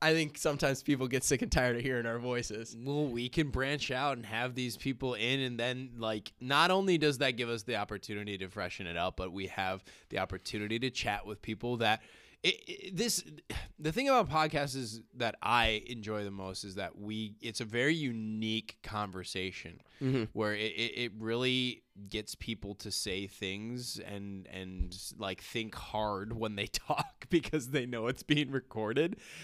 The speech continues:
Speaker 2: Oh, and that leads to, like, good conversation in general.
Speaker 1: Absolutely.
Speaker 2: Um, so it, it's, it's added a lot of good conversations from a lot of good people. Um, and I think we could definitely do, use more of it.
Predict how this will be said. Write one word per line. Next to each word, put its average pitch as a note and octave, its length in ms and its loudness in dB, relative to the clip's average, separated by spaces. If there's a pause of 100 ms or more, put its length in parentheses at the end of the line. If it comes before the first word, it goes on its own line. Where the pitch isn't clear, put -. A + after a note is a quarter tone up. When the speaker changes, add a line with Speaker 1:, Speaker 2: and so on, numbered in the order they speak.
(180)
Speaker 2:
Oh, G3 460 4 (160)
and G#3 420 2 (340)
that F#3+ 280 4
leads G#3 280 4
to, A3 100 2
like, A3 240 4
good C#3 240 4
conversation C3+ 800 0
in G2+ 160 -6
general. F2 400 -10 (160)
Speaker 1:
Absolutely. A#2+ 420 2
Speaker 2:
Um, A2 340 0
so B2+ 200 2
it, C3 100 4
it's, C3+ 400 2
it's C3 200 -2
added C3+ 440 4
a B2+ 60 4
lot A2+ 260 4
of A#2 80 2
good A2 160 -2
conversations G2+ 840 -2
from F#2 200 -6
a F2+ 80 -4
lot D#2+ 180 0
of E2 80 -6
good E2 180 -8
people. A#2+ 520 -2 (300)
Um, F#2+ 520 -4
and G2+ 500 -8 (240)
I G#2+ 120 -4
think G#2+ 260 -6
we G#2 120 -4
could G#2+ 180 -8
definitely F#2+ 400 -6
do, F2 280 -8
use F#2 380 -4
more F#2 240 -6
of E2 120 -6
it. A#1+ 200 -16